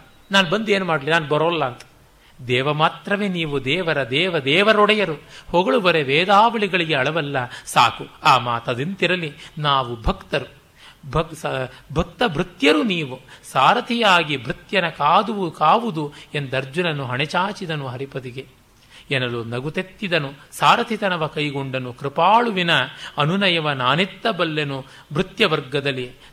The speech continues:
ತನಗಹಂಕೃತಿ ಇಲ್ಲ ವೈರೋಚನೆಯ ಪಡಿಹಾರಿಕೆ."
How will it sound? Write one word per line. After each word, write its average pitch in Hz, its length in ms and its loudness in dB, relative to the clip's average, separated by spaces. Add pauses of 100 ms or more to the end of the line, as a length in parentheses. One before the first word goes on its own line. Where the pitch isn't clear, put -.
ತನಗಹಂಕೃತಿ 160 840 -2
ಇಲ್ಲ 196 260 -4 (400)
ವೈರೋಚನೆಯ 196 720 4
ಪಡಿಹಾರಿಕೆ." 196 720 2